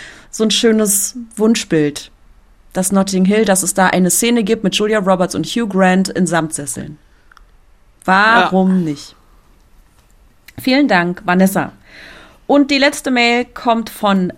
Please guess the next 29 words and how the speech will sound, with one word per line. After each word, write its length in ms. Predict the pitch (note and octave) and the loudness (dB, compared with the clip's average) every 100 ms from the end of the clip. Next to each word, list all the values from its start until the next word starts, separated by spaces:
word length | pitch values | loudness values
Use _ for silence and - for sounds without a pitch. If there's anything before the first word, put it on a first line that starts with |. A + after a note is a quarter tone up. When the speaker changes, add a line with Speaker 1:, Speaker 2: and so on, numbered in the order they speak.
| - | -2
Speaker 1:
Anne. 640 | A#3 D4 G#3+ D3+ C3+ B2+ - - _ _ _ _ _ _ | 2 4 4 2 -2 -8 -14 -20 _ _ _ _ _ _
Once 380 | - F3 B3 E4 | -6 0 2 2
Upon 260 | C#4+ D4 C#4 | 0 2 2
a 40 | |
Time 300 | C4+ C4+ B3+ | 2 2 4
in 120 | C4 C4 | 2 2
Hollywood 460 | C#4 B3 G3+ E3 | 0 2 0 0
ist 180 | - F3+ | -2 -2
da 100 | F#3+ | 0
ganz 280 | E3+ F3 - | 2 0 0
oben, 380 | E3 F3 A#3 G4 - - - _ - - _ - - | 0 2 0 -2 -6 -20 -20 _ -20 -20 _ -14 0
äh, 400 | G#3+ G#3 G#3 - | 4 4 2 2
in 120 | A3 | 0
dem 160 | A3+ A#3+ | 2 2
nicht 180 | C4+ | 2
nur 100 | C4+ B3 | 2 2
Leonardo 360 | A#3+ A#3 A3+ | 2 2 0
DiCaprio 680 | A3 G#3 A#3+ C4 C#4+ C4 B3+ | -2 -2 -2 0 -2 -2 -2
sich 260 | A3+ A#3 - | -2 -4 0
allabendlich 640 | A3+ - G#3 A#3 A3+ G#3 | 0 2 0 0 -4 -6
seine 260 | F#3 G3+ - | -2 0 0
alten 260 | G#3+ A3+ | 0 0
Erfolge 440 | - G3+ G#3+ G#3+ G3 | -4 -4 -2 -2 -2
im 100 | F#3+ | -2
Privatkino 800 | - E3 F3+ F#3 - G#3+ F3 | -2 0 2 0 -2 0 0
anschaut, 640 | E3 D3+ D#3 - F3+ B3 C4+ | 0 -2 -4 0 0 0 -2
in 120 | E3+ | -8
Klammern 440 | - E3 D#3 D#3 | -6 -4 -4 -6
Hauseinrichtungsgoals, 1200 | F3+ G#3 G3 D#3 D3+ D3+ - D3+ - D3+ D3+ C4+ | -4 -4 -2 -4 -2 -6 -8 -10 -8 -4 -2 -4